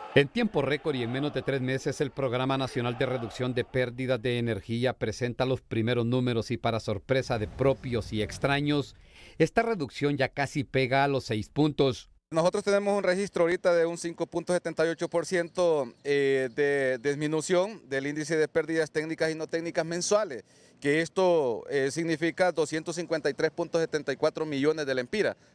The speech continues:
Speaker 2: ¿verdad? De lo que lleva lo que es el, el programa, eh, a la fecha, ¿no?
Speaker 1: La sorpresa de estos números es que en el actual gobierno sin tecnología, sin personal calificado y con una modesta cobertura de las cuadrillas en la calle,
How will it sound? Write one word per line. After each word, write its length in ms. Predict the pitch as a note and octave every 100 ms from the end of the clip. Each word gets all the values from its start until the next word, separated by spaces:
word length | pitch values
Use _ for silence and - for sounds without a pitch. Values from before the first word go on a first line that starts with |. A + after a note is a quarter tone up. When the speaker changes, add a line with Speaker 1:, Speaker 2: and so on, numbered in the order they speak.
| _
Speaker 2:
¿verdad? 320 | A2 B2+ A2
De 140 | B2 C3
lo 120 | C3
que 140 | C3
lleva 260 | C#3 G3 G#3+
lo 100 | F3
que 100 | E3+
es 60 |
el, 120 | F#3+ F#3
el 120 | D#3
programa, 500 | - E3+ D#3+ G3 G3 -
eh, 380 | C3+ B2+ A#2+ A2+
a 160 | - A#2
la 140 | A2+
fecha, 320 | F#3 E3+ A2+
¿no? 140 | B2 D#3 _ _ _
Speaker 1:
La 140 | A2+
sorpresa 500 | B2 D#3+ - G3 G#3
de 120 | D#3+ D3+
estos 200 | - C#3
números 520 | C3 C#3+ C#3 B2+ C3+
es 120 | A#2+
que 200 | - C3+
en 100 | C3+
el 80 | A2+
actual 300 | A2 C3 C3
gobierno 480 | B2 A2 C3 C3 A2
sin 240 | C3+ A#2
tecnología, 760 | B2 A#2+ A#2 G#2 B2+ C#3 B2 F2 - - -
sin 220 | C3+ A#2+
personal 440 | C#3 A2+ C#3+ G3
calificado 680 | - A#3 - - C#3+ D3+ C#3
y 40 |
con 220 | A#2+ A#2+ A#2+
una 160 | D#3
modesta 380 | C3+ A2+ C3+ D3+
cobertura 640 | - A#2 G#2+ - C#3 C#3+
de 80 | C3+
las 160 | B2+ -
cuadrillas 500 | B2 G#2+ A#2+ C#3+ -
en 100 | A#2+
la 120 | A2
calle, 420 | C#3+ D3 C#3 A#2